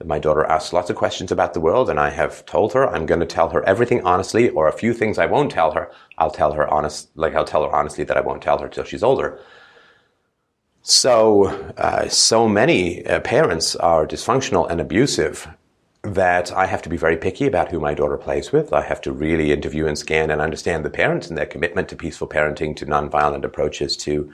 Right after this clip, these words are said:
mediating disputes with children, you know, which is, <laughs> which is weird. I mean, again, this is just how insane the society is. I don't usually have to say, "Well, we'd love to go out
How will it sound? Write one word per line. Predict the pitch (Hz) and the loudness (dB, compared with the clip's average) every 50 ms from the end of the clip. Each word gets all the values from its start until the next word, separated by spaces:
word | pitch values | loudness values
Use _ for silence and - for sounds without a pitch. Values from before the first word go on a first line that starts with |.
| - - - - - - _ - | -16 -20 -20 -20 -20 -20 _ 0
mediating | 87 90 90 87 82 80 76 78 78 73 | 2 4 6 6 6 6 4 4 0 -4
disputes | - - - - 92 87 - - | -6 -6 -2 0 0 0 0 -4
with | 76 - - | -8 -8 -2
children, | - 135 139 135 143 139 139 131 135 - - - _ _ _ _ _ _ _ | 2 2 4 4 4 2 2 0 -4 -10 -18 -20 _ _ _ _ _ _ _
you | 156 151 | 0 2
know, | 127 120 | 4 4
which | 120 127 - | 4 2 2
is, | 135 120 - - - - - - - - - _ _ _ _ _ | 2 2 2 2 0 -2 -4 -6 -8 -10 -14 _ _ _ _ _
<laughs> | - - - - - _ _ _ | -20 -20 -20 -20 -20 _ _ _
which | - - - | -4 -2 0
is | 135 113 | -2 -2
weird. | 101 85 82 110 139 160 - - - - - - - - | 0 0 2 4 4 4 2 2 -2 -6 -8 -10 -6 -4
I | 92 92 | -2 0
mean, | 95 92 92 90 87 87 76 - - - - - _ _ _ _ _ - | 2 2 2 2 0 0 -2 -4 -8 -12 -16 -20 _ _ _ _ _ -4
again, | 117 120 - 156 110 | -2 0 0 2 2
this | 117 117 - | 2 0 0
is | - | 0
just | 135 131 - | 0 0 2
how | 107 101 90 | 2 2 2
insane | 95 95 - 104 95 95 87 | 0 0 0 0 2 2 0
the | - | 0
society | - - - 107 120 117 90 82 | -2 -4 -2 0 0 2 2 0
is. | 80 82 95 | 0 0 2
I | 92 | 2
don't | 110 113 92 87 | 2 2 2 2
usually | 104 113 101 95 95 | 0 0 2 2 0
have | 85 87 - - | 0 0 -2 -4
to | - | -4
say, | - - 90 87 85 | -2 2 2 4 4
"Well, | 90 120 139 | 4 2 2
we'd | 180 185 | 4 2
love | 208 202 208 | 2 0 2
to | - | 2
go | - 139 | 2 2
out | 117 - - - - | 2 0 -4 -10 -18